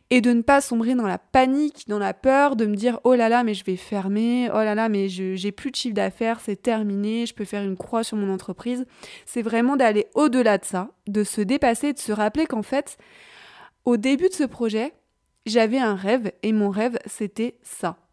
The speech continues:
Et en fait, aujourd'hui, je vais tout faire pour atteindre ce rêve. Et si vous partez de ce postulat, eh bien, vous allez forcément mettre en place des actions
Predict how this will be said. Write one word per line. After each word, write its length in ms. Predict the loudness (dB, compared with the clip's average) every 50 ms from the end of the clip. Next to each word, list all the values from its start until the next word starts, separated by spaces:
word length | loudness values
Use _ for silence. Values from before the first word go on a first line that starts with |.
| _ _ _ _ _ _ _ -20 -20 -20 -16 -6 -2
Et 140 | 0 0
en 60 | 2 4
fait, 200 | 2 2 2 2
aujourd'hui, 460 | 0 0 0 -2 -2 -2 -2 -2 0
je 80 | 0
vais 160 | 0 0 -2 -4
tout 260 | _ -6 0 0 0
faire 520 | 0 0 0 2 4 4 2 0 -2 -8 _ _
pour 180 | -6 -2 0 0
atteindre 440 | 0 0 0 -2 -2 0 -2 -2 -2
ce 160 | -2 -4 -6
rêve. 300 | -6 -6 -8 -8 -8 -6 -4
Et 100 | -4 -4
si 180 | -4 -4 -6
vous 120 | -6 -4 0
partez 320 | 0 0 0 0 -2 -2
de 80 | -2 -2
ce 80 | -4
postulat, 640 | -2 0 -2 -2 -2 -4 -8 -6 -4 -2 -2 -4 -6 _ _ _ _ -2
eh 80 | -2 0
bien, 180 | 2 2 0
vous 180 | 0 0 0 0
allez 140 | 0 0 0
forcément 640 | -2 -2 -4 -4 -2 -2 -2 0 0 0 -2 -4 -4 -2
mettre 420 | 0 2 2 2 2 0 -2 -4
en 60 | -4
place 240 | -2 -2 0 0 0
des 280 | 0 -2 -2 0 2 2
actions 480 | 0 0 0 -6 -8 -4 -2 -4 -4